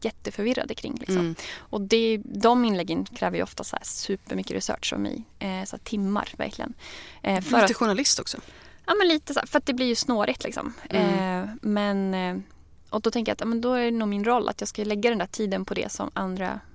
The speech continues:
Speaker 1: inte hinner eller kanske kan för att man inte har, liksom, kunskapen eller, ja, intresset, liksom, att lägga typ sju timmar research på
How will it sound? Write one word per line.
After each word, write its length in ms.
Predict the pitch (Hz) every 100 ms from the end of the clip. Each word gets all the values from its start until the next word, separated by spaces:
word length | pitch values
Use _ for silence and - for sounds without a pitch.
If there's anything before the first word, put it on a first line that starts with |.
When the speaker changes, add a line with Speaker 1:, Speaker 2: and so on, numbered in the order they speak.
| - - - - - - -
Speaker 1:
inte 260 | 202 202
hinner 360 | 196 202 196 196
eller 180 | - -
kanske 360 | - - - - - - - - - -
kan 440 | - 214 294 277 -
för 80 | 208
att 100 | 208
man 140 | 208
inte 200 | 202 208
har, 360 | 208 104 107 - -
liksom, 500 | - 107 - 226 - - - - - - -
kunskapen 720 | - 202 - 208 - - 104
eller, 340 | 104 104 - - - - - -
ja, 180 | 220 240
intresset, 520 | 226 202 214 - 220
liksom, 280 | - - -
att 160 | - -
lägga 300 | 202 113 - - - - - - - -
typ 300 | - - -
sju 180 | - 202
timmar 340 | - 196 202
research 500 | 208 - - - -
på 260 | - -